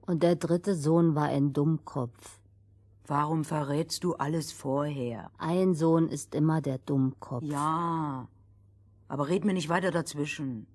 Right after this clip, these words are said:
Speaker 2: Es war also Winter und sehr kalt. Da schickte der Vater seinen ältesten Sohn zum Holzhacken in den Wald.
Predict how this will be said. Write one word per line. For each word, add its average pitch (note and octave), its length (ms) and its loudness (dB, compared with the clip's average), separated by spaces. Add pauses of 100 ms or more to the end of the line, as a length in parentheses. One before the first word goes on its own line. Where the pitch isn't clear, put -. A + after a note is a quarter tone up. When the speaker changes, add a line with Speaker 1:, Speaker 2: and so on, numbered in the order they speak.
(2000)
Speaker 2:
Es E3+ 140 0
war G3+ 160 6
also D#3 300 0
Winter A#3+ 560 6
und D#3 160 2
sehr F3 240 0
kalt. - 540 -10 (800)
Da D3+ 100 2
schickte C4 340 0
der E3+ 140 2
Vater E3 400 2
seinen D3+ 340 2
ältesten F3 600 2
Sohn A3 300 2
zum F#3+ 260 2
Holzhacken C#3+ 540 0
in C3+ 120 -2
den B2+ 200 -2
Wald. A2+ 360 -10